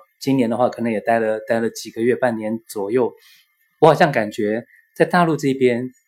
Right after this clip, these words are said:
年纪到了，不管是大概二十出头啊，甚至于说我的概念里面，好像二十四岁、二十五岁没结婚都叫做晚婚了。所以我不知道你们这边会不会，其实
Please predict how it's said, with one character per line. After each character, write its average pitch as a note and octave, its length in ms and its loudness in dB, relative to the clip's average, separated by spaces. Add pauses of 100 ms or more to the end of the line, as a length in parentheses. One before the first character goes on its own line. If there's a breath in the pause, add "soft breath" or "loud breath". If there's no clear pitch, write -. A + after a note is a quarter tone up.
(240)
年 E3+ 240 2
纪 D#3 320 -4
到 C#3+ 240 4
了， A2+ 100 -4 (160)
不 C3+ 80 -4
管 G#2+ 220 0
是 A#2 420 -4
大 B2+ 120 2
概 B2 100 4
二 C#3+ 160 -2
十 B2+ 120 -10
出 C3+ 220 -6
头 A#2 320 -2
啊， A#2 180 -2
甚 D3 160 -2
至 C#3+ 80 0
于 C3+ 60 2
说 C#3 340 0 (280 loud breath)
我 B2 100 -4
的 C#3+ 80 -4
概 D3 160 6
念 C#3+ 140 0
里 A#2 60 0
面， B2+ 120 -4
好 A#2 60 -2
像 C#3 80 0
二 E3 100 4
十 D3 60 2
四 D3 240 -4
岁、 D3 180 4
二 D#3+ 140 2
十 C#3+ 160 -4
五 A2+ 100 -2
岁 C3+ 320 2 (420 soft breath)
没 B2+ 160 4
结 D#3 240 2
婚 D#3+ 300 2
都 D#3 140 -2
叫 D3 160 2
做 C3 260 2
晚 A#2 160 2 (220)
婚 D3 240 4
了。 A2+ 120 -2 (360 soft breath)
所 - 160 6
以 G3 220 2 (580)
我 B2 100 2
不 F#3+ 140 2
知 G#3+ 80 -4
道 B3 160 8
你 D3 100 2
们 A#2+ 140 -2
这 D3+ 160 2
边 D3 240 2
会 D3+ 100 0
不 B2+ 140 0
会， C3+ 200 4
其 - 200 -10
实 A2+ 480 -4